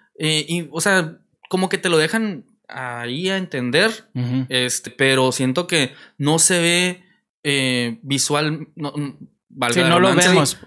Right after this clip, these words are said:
Speaker 1: visualmente no, no puedes entender, eh, eh, lo que ha suf-, han sufrido las personas. Es lo único que yo le pondría.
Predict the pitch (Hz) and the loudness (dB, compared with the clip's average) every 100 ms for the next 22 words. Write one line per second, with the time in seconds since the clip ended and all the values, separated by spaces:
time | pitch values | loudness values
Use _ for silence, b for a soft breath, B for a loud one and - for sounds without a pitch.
0 | _ 151 156 170 170 190 190 190 185 180 | _ -4 0 2 2 0 0 0 0 0
1 | 165 160 180 190 185 151 131 135 151 160 | -2 0 0 0 -2 -4 0 0 0 -4
2 | - - 139 135 131 127 131 120 117 110 | -14 -12 -6 -6 -6 -6 -6 -4 -8 -8
3 | 117 107 104 123 123 - 135 135 139 143 | -10 -6 -4 -4 -8 -8 -2 -2 0 0
4 | 143 147 - 113 123 - - 151 202 214 | 0 0 -2 -4 -2 -2 -4 -4 0 0
5 | - 226 240 302 277 214 - 135 135 110 | 0 -2 0 0 0 -4 -6 -4 -6 -10
6 | - | -20